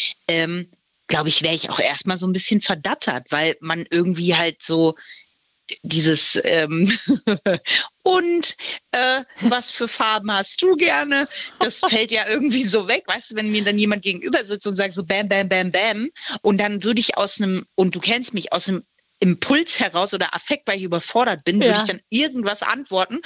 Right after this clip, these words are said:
Speaker 1: und ich wäre gefangen in meiner Aussage. Weil du kannst, wann, wann ist der Moment zu sagen, „Ich hab falsch gehardballt“, zurück?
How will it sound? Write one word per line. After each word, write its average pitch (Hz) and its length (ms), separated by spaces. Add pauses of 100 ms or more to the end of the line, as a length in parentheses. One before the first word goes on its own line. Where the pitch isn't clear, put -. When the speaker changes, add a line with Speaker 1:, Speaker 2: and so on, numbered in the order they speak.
(200)
Speaker 1:
und 220 120
ich 202 120
wäre 185 120
gefangen 247 340
in 185 140
meiner 165 260
Aussage. 139 480 (260)
Weil 185 120
du 202 80
kannst, 233 260
wann, 220 300
wann 220 160
ist - 300
der 226 100
Moment 208 480
zu - 120
sagen, 202 300
„Ich - 280
hab 208 140 (120)
falsch - 540
gehardballt“, 147 960 (640)
zurück? - 520